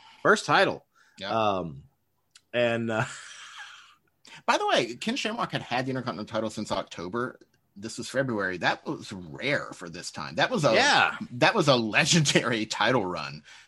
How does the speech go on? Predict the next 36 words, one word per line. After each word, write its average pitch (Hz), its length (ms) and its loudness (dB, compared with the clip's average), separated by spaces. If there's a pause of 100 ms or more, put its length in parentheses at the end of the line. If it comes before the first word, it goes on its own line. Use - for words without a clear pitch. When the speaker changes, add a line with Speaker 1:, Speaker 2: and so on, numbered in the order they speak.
Speaker 2:
for 107 640 4
nineteen 120 420 0
ninety-eight 104 520 -4
into 101 200 -10
nineteen 98 380 -8
ninety-nine. 92 460 -8
It 135 80 -2
only 226 180 2
got 120 220 4
worse 123 240 -2
from 90 160 -10
here. 98 160 -6
Like, 90 140 -6
Val's 127 560 0 (100)
title 117 260 -2
reign 90 140 -4
only 90 220 -8
lasted 87 340 -6
a - 20 -8
month. 78 300 -10 (480)
Speaker 1:
Ah. 90 360 -2
Speaker 2:
And, 85 380 -8
and 98 320 -10
even 160 260 2
that 139 220 2
was 101 120 -16
kinda 85 280 -10
long 85 400 -8
for - 140 -16
the 80 80 -12
Intercontinental 78 500 -14
title 80 300 -10
at 73 100 -18
the 80 80 -18
time. 78 460 -10 (480)
Um, 85 640 -6